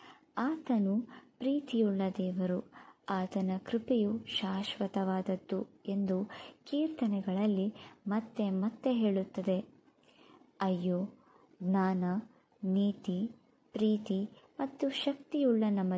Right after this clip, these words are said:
ದೇವರನ್ನು ಕುರಿತು ಈ ಲೋಕಕ್ಕೆ ಮತ್ತು ಸಭೆಗೆ ಎಷ್ಟು ಭೀಕರವಾಗಿ ನಿರೂಪಿಸಲಾಗಿದೆ ಅಂದರೆ, ದೇವರು ಆತನು ಸೃಷ್ಟಿಸಿದ ಬಹುಪಾಲು ಜನರನ್ನು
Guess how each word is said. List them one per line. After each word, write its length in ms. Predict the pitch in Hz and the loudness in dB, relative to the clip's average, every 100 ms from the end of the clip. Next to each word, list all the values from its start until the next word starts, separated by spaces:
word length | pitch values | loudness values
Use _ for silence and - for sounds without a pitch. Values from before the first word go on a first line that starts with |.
| 170 | 0
ದೇವರನ್ನು 580 | 185 208 220 202 190 185 | 0 2 2 2 2 0
ಕುರಿತು 640 | - 196 220 - 196 233 - - - 277 | -2 0 -2 0 -2 -2 -6 -16 -8 0
ಈ 120 | 269 | 4
ಲೋಕಕ್ಕೆ 680 | 214 214 208 214 - 240 269 269 - - 294 | 4 4 2 -4 -2 0 0 -2 -14 -10 -4
ಮತ್ತು 300 | 320 - 320 | -2 0 -2
ಸಭೆಗೆ 600 | - 202 196 202 196 196 240 - - 208 | 0 0 2 2 2 0 -2 -10 -12 -4
ಎಷ್ಟು 320 | 233 262 - 311 | -2 -2 0 0
ಭೀಕರವಾಗಿ 1000 | 233 - 220 247 240 226 220 208 208 | 0 2 0 2 2 2 2 2 2
ನಿರೂಪಿಸಲಾಗಿದೆ 1040 | 208 202 202 208 202 - 202 196 196 190 190 | 2 2 2 0 -2 0 0 0 0 0 0
ಅಂದರೆ, 680 | 185 185 208 208 180 220 - - - - - 180 | 0 2 2 4 2 0 -6 -18 -16 -16 -12 -4
ದೇವರು 600 | 196 196 202 196 185 202 - - - - | 0 2 2 2 2 0 -4 -14 -14 -6
ಆತನು 460 | 202 240 - 247 262 | -2 -2 0 0 0
ಸೃಷ್ಟಿಸಿದ 600 | 254 233 - 240 247 233 233 | -2 -4 -4 -2 0 2 2
ಬಹುಪಾಲು 800 | 220 202 - 269 262 233 220 220 | 2 0 0 -2 0 0 2 0
ಜನರನ್ನು 800 | 208 202 208 202 214 226 214 | 0 0 0 0 2 2 2